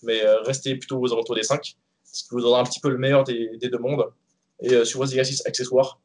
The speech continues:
allez plutôt vers les fourchettes de répétition un peu plus hautes pour, euh, la sécurité et pour avoir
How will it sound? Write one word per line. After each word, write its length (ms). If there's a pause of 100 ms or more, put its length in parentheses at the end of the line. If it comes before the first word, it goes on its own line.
(120)
allez 200
plutôt 320
vers 100
les 80
fourchettes 260
de 40
répétition 500 (520)
un 120
peu 140
plus 160
hautes 300 (240)
pour, 260
euh, 140
la 100
sécurité 600 (440)
et 200
pour 240
avoir 540